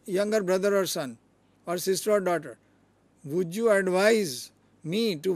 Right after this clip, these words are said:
work in this company?" હવે એ પોતે કંપનીની અંદર ઓફિસર નથી, ઘરે બેઠા છે અથવા ઘરની બહાર છે, અને હવે તમને એ જવાબ આપે છે કે, "ભાઈ, હું તો ફસાઈ ગયો કે, અમ, તું ના ફસે, આના કરતાં બીજી સારી કંપનીઓ ત્યાં જા."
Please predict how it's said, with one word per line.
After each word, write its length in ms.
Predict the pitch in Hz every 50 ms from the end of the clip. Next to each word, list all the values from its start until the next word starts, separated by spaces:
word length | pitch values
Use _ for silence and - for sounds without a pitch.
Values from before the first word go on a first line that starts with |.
| 170 190
work 160 | 220 226 185
in 200 | 202 208 208 202
this 220 | 214 196 160 - 196
company?" 320 | 185 190 196 202 208 208 - _ _ _ _ _ _ _ _ _ _ _ _ _ _ _ _ _ _
હવે 380 | 139 147 165 214 240 247 240 214
એ 240 | - 202 202 208 202
પોતે 680 | 202 190 180 175 180 214 208 208 208 214 226 254 262 - _ _ _ _ _ _ _ _ _ _ _ _ _ _ _ _ _ _ _ _ -
કંપનીની 400 | 180 170 180 208 226 226 220 208
અંદર 240 | 208 208 208 208 196
ઓફિસર 400 | 180 165 165 214 202 202 214 208
નથી, 260 | 208 208 196 233 214
ઘરે 260 | 170 160 160 170 190
બેઠા 360 | 190 190 180 170 151 147 123
છે 140 | 107 - - _ _ _ _ _ _ _ _ _ _ _ _ _ _ _ _ _ _ _ _ -
અથવા 180 | 160 170 196
ઘરની 320 | 190 160 156 165 180 196 214
બહાર 320 | 185 165 160 175 196 190
છે, 200 | 156 151 170 135
અને 440 | 113 110 - _ - 143 160 175 170
હવે 300 | 147 135 147 180 208 240
તમને 400 | 196 208 208 208 208 208 202 196
એ 200 | 180 190 196 202
જવાબ 320 | 165 170 170 185 196 185
આપે 280 | 185 185 185 208 196 180
છે 140 | 165 180 165
કે, 140 | 170 175 160
"ભાઈ, 200 | 151 165 196 196
હું 180 | 180 160 156
તો 100 | 175 196
ફસાઈ 320 | 165 170 165 147 170 185 185
ગયો 180 | 170 185 185
કે, 100 | 175 175
અમ, 400 | 170 170 170 170 170 165 160 160 156 156 185 _ _ _ 302 202 160 -
તું 140 | 196 196 190
ના 120 | 190 196
ફસે, 380 | 208 170 185 180 175 185 165 165
આના 160 | 160 165 190
કરતાં 280 | 175 180 170 170 185 185
બીજી 300 | 185 180 175 160 175 185
સારી 280 | 170 175 170 175 190
કંપનીઓ 280 | 175 185 185 180 180 180
ત્યાં 240 | 165 180 180 180 175
જા." 180 | 165 156 120